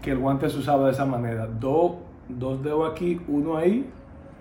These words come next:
y uno ahí, y le deja un poquito de espacio ahí. Y yo le pregunté a, a Neyfi que, que por qué, que cuál era la razón, y me dijo, "El que apaga pelota, apaga con, con dos dedos ahí".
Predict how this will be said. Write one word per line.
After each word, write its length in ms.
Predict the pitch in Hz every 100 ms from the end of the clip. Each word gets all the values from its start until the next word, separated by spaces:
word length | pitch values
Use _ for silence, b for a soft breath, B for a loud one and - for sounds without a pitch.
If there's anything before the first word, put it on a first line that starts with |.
| - 139
y 80 |
uno 220 | 139 151 139
ahí, 220 | 160 160
y 80 | 151
le 140 | 135
deja 180 | 131 139
un 80 | 143
poquito 440 | 135 143 135 139
de 60 | 127
espacio 380 | - 127 113 110
ahí. 160 | 98 143
Y 100 | 131
yo 120 | 131
le 120 | 143
pregunté 760 | 147 147 139 131 131 139 - - B B B B B B B B - -
a, 520 | 123 113 110 107 104 101 - -
a 100 | 127
Neyfi 360 | 131 143 143 135
que, 360 | 131 120 117
que 120 | - 120
por 240 | 127 120
qué, 360 | 226 240 - -
que 100 | 123
cuál 200 | 123 131
era 140 | 135 135
la 100 | 127
razón, 360 | 135 139 139
y 20 |
me 120 | 127 127
dijo, 300 | 120 120 - - B B B -
"El 100 | 139
que 80 | 139
apaga 380 | 127 156 170 160
pelota, 680 | 156 160 156 139 - - - -
apaga 460 | 123 127 131 131
con, 520 | 139 123 123 110 98 - - - - - B B B B B B B B
con 200 | - 127
dos 180 | 123 131
dedos 320 | 135 135 117
ahí". 100 | 95